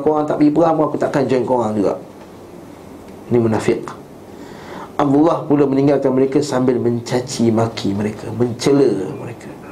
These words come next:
Mencaci maki ni bukanlah kita bayangkan caci maki macam kita caci maki. Kita caci maki pelik. Apa jatuh, tak jatuh, apa semua. Nak blok orang Melaka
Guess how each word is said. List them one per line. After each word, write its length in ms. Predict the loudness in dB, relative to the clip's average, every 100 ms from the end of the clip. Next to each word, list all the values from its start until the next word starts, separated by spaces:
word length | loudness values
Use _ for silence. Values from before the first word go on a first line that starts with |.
| -4 -4 -4 -8 -10 -10 -10 -12 -16 -16 -16 -4
Mencaci 420 | -2 2 2 2
maki 260 | 0 2 4
ni 60 | 4
bukanlah 460 | 2 0 0 0 -2
kita 160 | 0
bayangkan 400 | 2 2 2 2 2
caci 320 | 0 0 0
maki 400 | 0 -2 -2 0
macam 180 | 2 2
kita 220 | 2 2
caci 220 | 2 2 0
maki. 400 | 0 2 6 6 6 4
Kita 220 | 0 0 2
caci 240 | 2 2
maki 320 | 2 0 -2
pelik. 480 | 0 4 6 6 4 0 -8 -8 -6 -6 -4 -4 -4 -2
Apa 400 | 0 0 2 2 4
jatuh, 460 | 2 2 2 2
tak 240 | 2 0 2
jatuh, 540 | 2 2 2 2 2
apa 140 | 2 2 4
semua. 500 | 4 4 4 2 0 -8 -12 -12 -10 -2
Nak 240 | 0 0 2
blok 140 | 2
orang 120 | 2 0
Melaka 320 | 0 0